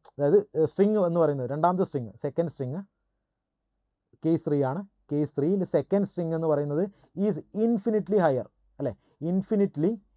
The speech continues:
heavier, infinitely heavier. വ-, വളരെ വലുതാണ്. ഫസ്റ്റ് സ്ട്രിങ്ങിനെ compare ചെയ്ത് നോക്കുന്ന സമയത്ത്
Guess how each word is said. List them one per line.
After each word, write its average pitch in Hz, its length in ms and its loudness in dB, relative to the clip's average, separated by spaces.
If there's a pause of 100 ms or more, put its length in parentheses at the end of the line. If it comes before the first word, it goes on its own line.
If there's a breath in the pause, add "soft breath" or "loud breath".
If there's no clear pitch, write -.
(160)
heavier, 147 260 0 (300)
infinitely 160 420 -2 (300)
heavier. 127 220 -4 (180)
വ-, 156 160 2 (180)
വളരെ 233 340 8
വലുതാണ്. 175 280 6 (100)
ഫസ്റ്റ് 175 240 -2
സ്ട്രിങ്ങിനെ 214 360 0
compare 196 240 2
ചെയ്ത് 196 120 4
നോക്കുന്ന 175 240 -2
സമയത്ത് 156 220 0